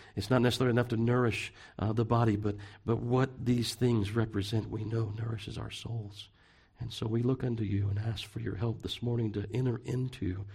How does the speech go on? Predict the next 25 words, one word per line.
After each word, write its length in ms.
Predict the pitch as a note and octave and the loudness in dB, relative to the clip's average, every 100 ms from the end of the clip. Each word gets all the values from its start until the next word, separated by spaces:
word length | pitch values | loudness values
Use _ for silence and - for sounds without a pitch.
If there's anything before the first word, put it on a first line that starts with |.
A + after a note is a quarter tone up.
| - - - | -18 -20 -8
the 80 | A#2+ | -2
reality 480 | A2 G#2 G#2 G#2 F#2+ | 2 2 2 2 0
of 80 | F#2+ | 0
these 220 | G2 - | -4 -6
things, 480 | - F#2 F2 - - - - - _ - | -8 -8 -8 -12 -18 -20 -20 -20 _ -4
to 120 | G#2+ | 0
enter 260 | B2+ C3 A2+ | 4 4 6
into 640 | B2 A#2 A2+ A#2 A2+ G#2+ - - - | 4 4 2 4 4 4 0 -8 -4
the 80 | |
thoughts 440 | A2 B2 A#2+ A#2 - | 0 4 4 2 -2
of 160 | G#2 | 0
these 260 | A#2 G#2+ - | 0 0 -2
things, 400 | A2+ G#2 G2 G2+ | -4 -2 -2 -4
that 200 | A2+ A#2 | -6 -4
we 140 | A2+ | -4
may, 340 | A2 A2 G#2+ G2+ - - - | -2 -2 -2 -4 -10 -20 -8
uh, 80 | G#2 A2 | -4 0
rejoice, 760 | A2+ G#2+ A#2 A#2+ G2 - - - - - - _ A2+ | 0 2 4 6 4 0 -8 -12 -20 -20 -20 _ -6
uh, 160 | G2+ - | -4 -2
in 280 | G#2+ G#2 G2 | 2 4 4
the 100 | A2 | 2
joy 540 | G2+ G#2+ A#2 G#2 F2+ G2+ | 2 4 4 4 0 0
of 160 | G2+ | 2
our 140 | G2 G2 | 2 2
salvation. 640 | G2 F#2 F2+ E2+ - | -2 -4 -4 -8 -10